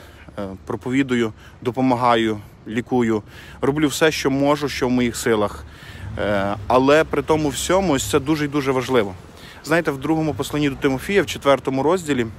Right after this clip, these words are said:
апостол Павло, там з другого вірша починаючи, пише, що,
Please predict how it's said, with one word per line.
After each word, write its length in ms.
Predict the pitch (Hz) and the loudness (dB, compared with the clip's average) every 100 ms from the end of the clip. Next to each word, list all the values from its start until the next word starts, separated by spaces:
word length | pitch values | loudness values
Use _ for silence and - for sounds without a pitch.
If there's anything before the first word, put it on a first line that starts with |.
| - - - - - - | -18 -20 -20 -20 -16 -10
апостол 420 | 123 139 - 120 | -2 0 0 -4
Павло, 500 | 120 120 135 160 143 | -2 -2 2 4 2
там 200 | 120 107 | 0 -4
з 80 | 107 | -2
другого 240 | 127 123 | -2 0
вірша 220 | 113 127 | 0 0
починаючи, 540 | 117 117 120 123 113 107 | -2 -4 -4 -2 -4 -2
пише, 340 | 143 - 104 - - - - - | -2 -2 -4 -10 -18 -20 -20 -16
що, 520 | - - 123 117 117 | -12 -4 2 4 2